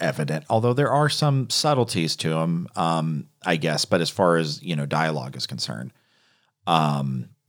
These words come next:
and, and, and, you know, a story's progression, um,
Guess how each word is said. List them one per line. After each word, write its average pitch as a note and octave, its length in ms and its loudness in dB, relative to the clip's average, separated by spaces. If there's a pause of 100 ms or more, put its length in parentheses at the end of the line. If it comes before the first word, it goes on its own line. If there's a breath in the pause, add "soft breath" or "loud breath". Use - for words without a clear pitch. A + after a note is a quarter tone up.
(200)
and, C2+ 460 0
and, C2 440 -2
and, A#1+ 640 -4
you G2 100 0
know, C2+ 100 2
a C2 60 0
story's C#2+ 300 2
progression, - 800 -2 (300)
um, A#1 580 -2